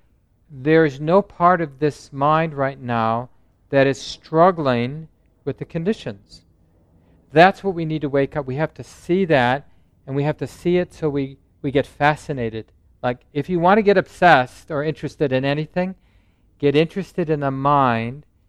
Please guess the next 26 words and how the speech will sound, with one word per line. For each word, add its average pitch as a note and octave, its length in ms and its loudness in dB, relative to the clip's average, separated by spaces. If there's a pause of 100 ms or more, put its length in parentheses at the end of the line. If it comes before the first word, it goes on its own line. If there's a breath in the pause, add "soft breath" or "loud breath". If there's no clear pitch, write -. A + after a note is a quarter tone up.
(520)
when B2+ 180 -4
it's B2 220 -6
not C#3 260 -2 (160)
doing C3+ 340 -4
anything. G2+ 500 -12 (560)
But D3 160 -2 (560)
not D#3 240 4
a G#3 40 2
sleepy G#3+ 460 -4
mind. G#2+ 260 -4
This C#3 140 -6
is C#3+ 80 -8
not D#3+ 180 0
a D#3+ 60 -6
sleepy E3+ 240 -10
mind. B2+ 220 -6
It's, - 80 -14
like, B2+ 160 -6
really E3 520 2
bright, C#3 600 0
really D3+ 320 -2
clear, C#3+ 720 -2 (1000)
but D3 120 2
it, D3 240 0 (100)
it C3 100 -16
doesn't F3+ 340 -2